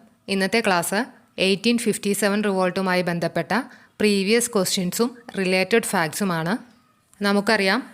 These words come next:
ആയിരത്തി എണ്ണൂറ്റി അമ്പത്തി ഏഴിലെ വിപ്ലവത്തെയാണ് ഇന്ത്യയുടെ ഒന്നാം സ്വാതന്ത്ര്യ സമരമെന്ന് പറയുന്നത്. ഈ ആയിരത്തി എണ്ണൂറ്റി അമ്പത്തി ഏഴിലെ വിപ്ലവം ഉണ്ടാകാനുള്ള പ്രധാന കാരണങ്ങളെന്ന് പറയുന്നത്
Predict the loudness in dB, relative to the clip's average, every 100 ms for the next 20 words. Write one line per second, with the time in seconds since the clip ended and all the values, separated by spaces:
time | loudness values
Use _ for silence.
0 | 0 2 2 2 2 2 2 2 0 2
1 | 2 2 0 0 0 2 2 2 2 2
2 | 2 2 2 2 2 2 2 0 -2 -6
3 | -16 -2 0 4 4 4 4 0 0 0
4 | 0 2 0 0 -2 0 2 4 2 2
5 | 2 2 2 2 2 2 -2 -2 0 0
6 | 0 0 -2 -4 -6 _ _ _ _ _
7 | -4 0 0 0 0 2 2 2 2 2
8 | 2 4 2 2 2 2 0 0 4 4
9 | 4 2 2 2 2 -2 2 2 4 4
10 | 2 2 2 2 2 2 2 2 2 2
11 | 2 0 2 0 2 2 2 2 2 2
12 | 2 0 0 0